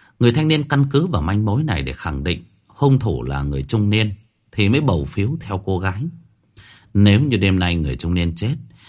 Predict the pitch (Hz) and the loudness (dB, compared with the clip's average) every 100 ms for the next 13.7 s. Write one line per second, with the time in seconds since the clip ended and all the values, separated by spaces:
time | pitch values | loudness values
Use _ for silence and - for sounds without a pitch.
0 | - 120 127 107 98 - 147 120 76 90 | -4 0 2 2 0 0 0 0 -2 -2
1 | 78 73 82 71 69 71 82 98 117 123 | -4 -4 -6 -6 -8 -8 -6 -4 -2 -2
2 | - 135 98 98 95 113 131 95 69 71 | 0 0 0 0 -2 -2 -2 -4 -4 -8
3 | - - _ _ _ _ _ - 185 107 | -10 -16 _ _ _ _ _ -2 2 2
4 | - 110 135 156 80 82 107 104 - _ | 0 -2 -2 -2 -2 -2 -2 -4 -8 _
5 | _ 131 139 131 120 - 214 226 131 67 | _ 0 2 0 -2 -4 -4 0 -2 -2
6 | 64 67 60 - 113 110 113 110 131 - | -4 -6 -4 -2 0 0 -2 0 0 0
7 | - 67 67 92 95 98 139 101 87 67 | -2 -4 -2 -2 0 -2 -2 -2 -2 -4
8 | 60 _ _ _ _ - 92 107 101 95 | -8 _ _ _ _ -4 4 6 6 4
9 | 92 - 98 87 113 123 101 92 82 82 | 2 0 2 2 0 0 2 0 0 -2
10 | 82 151 82 - 92 117 - 87 85 80 | 0 0 0 -2 -6 -4 -4 -4 -4 -4
11 | 85 107 - _ _ _ _ _ _ _ | -4 -6 -14 _ _ _ _ _ _ _
12 | _ 95 113 117 95 85 90 85 113 92 | _ 0 2 2 0 0 -2 -2 -2 -2
13 | 65 107 90 90 127 101 67 | -4 -6 -4 -4 -2 -2 -4